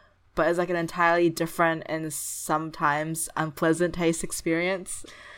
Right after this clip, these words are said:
All the marketing about it is, like, you know, J R P G homage, like, J R P G pastiche, like, all the good things about J R P Gs that you enjoy. And I feel like if that's your game's main draw, it's more derivative than innovative.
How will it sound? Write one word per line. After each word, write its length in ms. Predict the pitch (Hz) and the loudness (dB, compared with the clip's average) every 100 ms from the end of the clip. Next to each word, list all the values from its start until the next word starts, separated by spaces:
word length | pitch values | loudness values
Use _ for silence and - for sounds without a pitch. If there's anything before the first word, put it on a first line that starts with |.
| - - - - | -20 -20 -20 6
All 160 | 208 226 | 8 10
the 80 | |
marketing 340 | 226 202 208 196 | 10 8 8 4
about 220 | 175 160 | 6 6
it 80 | 151 | 4
is, 120 | 165 | 2
like, 240 | 160 165 | 2 0
you 60 | 185 | 0
know, 220 | 156 147 | 2 0
J 160 | 165 214 | 4 4
R 100 | 220 | 6
P 140 | 220 | 4
G 160 | 208 220 | 2 2
homage, 540 | 196 190 151 135 - | 6 6 6 4 0
like, 180 | 160 160 | -2 0
J 120 | 190 | 2
R 100 | 185 | 2
P 140 | 185 185 | 4 0
G 120 | 185 | 4
pastiche, 760 | 180 165 - 170 143 143 - | 6 8 8 6 4 0 -6
like, 420 | 147 151 147 - - - _ - | 0 2 2 -2 -14 -20 _ 6
all 180 | 190 | 8
the 60 | 214 | 8
good 100 | 208 | 6
things 180 | 208 190 | 2 2
about 140 | 175 | 2
J 100 | 185 | 4
R 60 | 180 | 4
P 140 | 185 | 4
Gs 200 | 175 180 | 6 4
that 80 | 175 | 4
you 200 | 175 196 | 2 4
enjoy. 520 | 185 170 175 143 117 - _ _ - | 6 8 8 6 2 -4 _ _ -6
And 100 | 175 | -2
I 60 | |
feel 180 | 180 220 | 0 4
like 220 | 196 185 | 4 4
if 140 | 175 156 | 0 2
that's 360 | 170 180 - | 4 4 2
your 100 | 190 | 0
game's 400 | 175 165 165 165 | 2 2 0 -4
main 240 | 156 151 151 | -6 -8 -8
draw, 600 | 139 151 151 131 95 160 - _ - _ - - - | -6 -2 0 0 0 -2 -6 _ -20 _ -20 -20 -6
it's 200 | 214 190 | -2 0
more 260 | 185 175 180 | 2 4 4
derivative 640 | 170 160 165 175 226 226 | 4 2 2 2 2 0
than 120 | 214 | 0
innovative. 800 | 165 175 180 202 277 302 330 - | -2 -2 -2 -2 0 -2 -2 -10